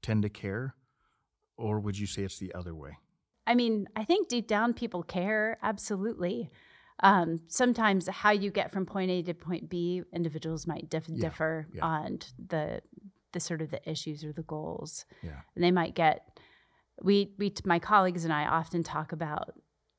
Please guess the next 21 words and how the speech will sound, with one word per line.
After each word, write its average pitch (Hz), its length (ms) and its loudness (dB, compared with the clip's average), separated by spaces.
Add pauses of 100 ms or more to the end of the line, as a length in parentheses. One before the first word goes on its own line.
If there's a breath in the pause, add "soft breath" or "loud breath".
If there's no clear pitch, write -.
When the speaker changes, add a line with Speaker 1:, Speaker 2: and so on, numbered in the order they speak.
(240)
Speaker 2:
and 185 320 2
individuals 170 480 0
that 165 100 -2
we 160 100 0
often 156 380 0
work 180 300 -2
with, 151 260 -4
that 165 160 0
it's 165 160 -2
about 160 380 -2 (160)
the 175 80 -2
kid 170 560 -4 (120)
and 175 160 -2
not - 280 -4
the 175 80 -6
system, 160 720 -8 (380 soft breath)
or 180 80 -2
it's 175 120 -4
about 165 280 -2
the 165 80 -6
family 165 680 -4